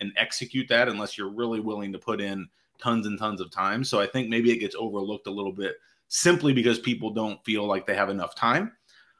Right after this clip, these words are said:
Um, but I do, I, I do still think it's a great place to start. I think you learn a lot, because as a freelancer, you really have to, you're basically running your own business all the way from selling yourself to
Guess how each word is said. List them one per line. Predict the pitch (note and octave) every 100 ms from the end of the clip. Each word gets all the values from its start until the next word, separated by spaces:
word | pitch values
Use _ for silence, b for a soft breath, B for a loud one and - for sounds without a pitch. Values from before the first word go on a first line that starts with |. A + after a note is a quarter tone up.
| b
Um, | - G#2+ G2+ F#2+ F2+ F2 _ _
but | - B2+
I | B2+
do, | A#2+ B2+ D3+
I, | A#2 A#2 A#2+
I |
do | B2 C3+
still | C3+ - A#2+
think | A2+ A2
it's | A2+ G#2+
a |
great | F2+ F2+ G#2 A#2 A#2 A#2 - _ _
place | A#2 A2+ -
to | -
start. | - G#2 C#3+ - b b b -
I | F#2
think | G#2 F#2
you | F#2
learn | A2 C3+
a | B2+
lot, | A#2 A2+ A2 -
because | G2 B2 A2+
as | G2
a |
freelancer, | - G#3+ E3+ A2+ G#2+ G#2+
you | G#2 G#2+
really | B2 B2 A#2
have | A2+ A2 -
to, | A2+ G#2+ G2 - b b b
you're | B2+
basically | F#3 - B2
running | B2+ A#2+
your | A2+ G#2+
own | G2+
business | G#2 F2+ F2 E2+
all | E2+ A2
the |
way | G#2 G#2 G2
from | - G2 G2 F#2 b b
selling | - C#3+ C#3+
yourself | C#3 C3 - C3 A#2+ -
to | - G#2+ G2+